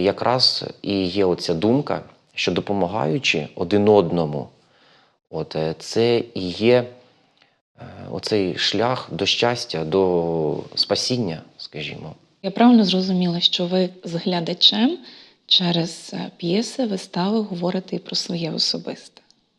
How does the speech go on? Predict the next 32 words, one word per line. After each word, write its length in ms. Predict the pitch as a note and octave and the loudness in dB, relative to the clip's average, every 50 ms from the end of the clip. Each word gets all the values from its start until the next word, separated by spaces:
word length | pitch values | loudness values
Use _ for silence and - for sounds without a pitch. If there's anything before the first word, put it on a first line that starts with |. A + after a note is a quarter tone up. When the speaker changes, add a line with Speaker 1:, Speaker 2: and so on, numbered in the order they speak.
| _ - | _ -10
Speaker 1:
Я 160 | F#2+ F2 F#2 | -6 -6 -6
б 20 | - - | -4 -6
не 80 | F#2+ | -6
сказав, 300 | - - G#2 G2 A2 G#2 | -6 -4 -2 0 0 -2
що 180 | - - - G2 | -2 -2 -4 -4
тут 160 | - - - - | -4 -6 -10 -2
про 180 | - A2 A#2 - | 2 2 2 4
особисте 1000 | A2+ G#2+ - - B2 A2 G#2 G#2+ A#2+ B2+ A#2+ - - - - - D#2 B1 - - - _ _ _ | 2 0 0 0 -2 0 2 4 6 6 6 4 2 -2 -6 -4 -4 -4 -6 -10 -18 _ _ _
прямо. 360 | - - F#2 F2 E2 D#2+ - | -2 0 0 2 0 -2 -2
Speaker 2:
Це 120 | - - G3+ | 0 0 2
про 180 | - - F3 | 2 4 2
загальне. 720 | E3+ D#3 E3 D#3+ D3+ D3+ D#3 D3+ C#3+ D3 - F3 F3+ A#3 C#4+ - | 2 2 0 -4 -4 -4 -4 -4 -4 -4 -2 -2 0 0 -2 -2
Speaker 1:
М. 400 | G3 G3 F#3+ F#3+ F3+ F#3 - F3+ - - - B1 A#1+ - - - - - | -4 -6 -4 -2 -2 -2 -2 -4 -4 -6 -8 -10 -10 -10 -12 -16 -6 0
Speaker 2:
А 100 | - F#3+ | 2 2
про 180 | F#3+ - A3 F#3+ | 2 2 2 0
особисте? 680 | F3+ F3 - - G3 F3+ E3+ F3 - F3+ - - - - | 2 2 0 0 -2 -2 -4 -4 -6 -8 -10 -12 -10 -8
Ви 120 | F3+ F#3+ | -4 -4
спілкуєтеся 680 | G3 - - - A3 - - E4+ E4+ - A3 - - F#3 | -4 -4 -4 -4 -4 -2 0 -2 0 -2 -4 -6 -6 -8
з 40 | F#3 | -6
глядачем 540 | F#3 F3 E3+ F3 F3+ - - - E3+ E3 E3+ - | -4 -4 -4 -2 -2 -2 -2 -2 -4 -6 -6 -4
через 520 | - - E3 D3+ E3+ E3 - - - - - _ _ _ _ | -4 -4 -4 -4 -6 -6 -8 -12 -16 -20 -20 _ _ _ _
вистави 480 | - - - - - D#3+ D3+ D3 D#3+ D#3+ | -18 -16 -14 -10 -8 -6 -6 -4 -4 -6
і 60 | E3 | -6
п'єси? 420 | - - - D3+ - F3+ - - - _ _ _ _ _ _ - | -6 -6 -8 -8 -8 -8 -10 -16 -20 _ _ _ _ _ _ -10
Speaker 1:
Я 240 | F#2 F2 F2+ C3+ D3+ | -2 4 6 6 8
думаю, 360 | D3+ C#3 D3+ D3 C#3 C3+ C3 B2 | 8 8 8 8 8 8 8 6
що 400 | - - B2+ B2 A#2+ A#2+ - - | 6 6 8 8 8 8 6 4
від 200 | G#2+ G2+ A2+ A2+ | 2 0 0 0
цього 260 | - - B2+ A#2+ A#2+ | 2 2 4 4 4
не 100 | A#2 A2+ | 4 2
втекти. 500 | A2+ A2+ - G#2 - - - - - - - - _ _ _ _ _ _ _ _ _ _ _ _ _ _ _ | 2 0 -2 -4 -4 -6 -8 -8 -8 -8 -10 -18 _ _ _ _ _ _ _ _ _ _ _ _ _ _ _
По-любому. 640 | - B2+ B2+ B2+ A#2+ A2 G#2+ G2+ G2 F2+ F2 E2 | 4 6 6 6 6 4 4 2 2 2 0 -2